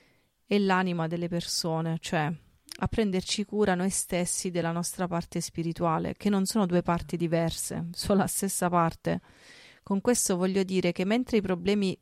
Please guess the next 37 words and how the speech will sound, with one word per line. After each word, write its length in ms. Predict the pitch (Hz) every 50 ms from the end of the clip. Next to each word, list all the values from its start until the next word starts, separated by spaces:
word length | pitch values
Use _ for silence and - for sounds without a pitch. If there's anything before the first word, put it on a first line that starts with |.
| _ _
psicologici 1000 | - - 185 170 180 180 180 190 190 190 185 175 - 170 165 - 175 165 170 170
ci 140 | - 180
sono 240 | 180 - 190 185 175
ormai 420 | 165 156 175 190 180 196 202 196 185
evidenti 500 | 175 170 185 175 190 202 208 202 - 185
agli 160 | 170 170 170
occhi 260 | 180 190 185 - -
perché 280 | 165 175 165 - - 202
ne 120 | 190 180
parliamo 420 | 175 - 180 180 190 208 196 180 175
talmente 540 | - 175 170 180 190 202 214 - - 269 247
tanto 600 | - 190 185 190 190 180 170 - - 165 147 - - - - - - - - -
che 100 | _ -
alla 220 | 208 214 226 240 233
fine, 460 | - - 202 202 202 196 180 170 165
gira 240 | 165 180 208 202 185
e 40 | 180
rigira, 520 | 202 226 208 180 165 180 180 175 170 160
qualcosa 480 | - 170 170 160 - - 190 180 - 170
hai 60 | 165
capito 400 | - 165 151 - 175 160 - 165
pure 240 | - 170 165 170 165
tu 220 | - - 160 160 160 - _ _ _ _ _ -
e 140 | - - 185
pure 260 | - - - 160 165
io. 320 | 165 160 - 185 175 165 - _ _ _ - - - - - - - - _ _
Invece 280 | _ 220 240 277 - 233
dei 160 | 185 185 185
problemi 380 | 190 196 196 190 226 233 220 196
spirituali 800 | - - - 202 196 202 - 196 175 160 165 165 170 170 180 170 175 185 - _ _ - - - _ - -
non 120 | 196 202
ne 120 | 214 202
parliamo 460 | - 196 185 185 190 190 190 185 180 175
mai 380 | 175 175 170 165 165 160 165 170
perché 340 | - 180 180 - - 190 - _
che 160 | - 220 202
so? 360 | - - - - 190 156